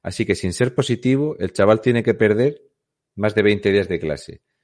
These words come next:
Y el hombre que estaba conmigo en el campo, veinte días de trabajo. Sin baja.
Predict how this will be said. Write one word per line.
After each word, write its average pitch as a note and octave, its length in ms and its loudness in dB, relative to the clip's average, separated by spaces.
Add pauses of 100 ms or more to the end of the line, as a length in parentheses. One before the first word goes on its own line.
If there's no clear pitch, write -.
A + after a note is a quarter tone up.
(160)
Y E2 80 -2
el F2 80 2
hombre A2 200 2
que A2 80 4
estaba G#2+ 280 4
conmigo G2+ 320 0
en F#2+ 80 0
el F#2 100 -2
campo, C#3 500 -4 (180)
veinte G#2 400 -2
días G2 160 2
de F2+ 100 -4
trabajo. C#2+ 520 -10 (880)
Sin F#2 260 -6
baja. D#2+ 420 -2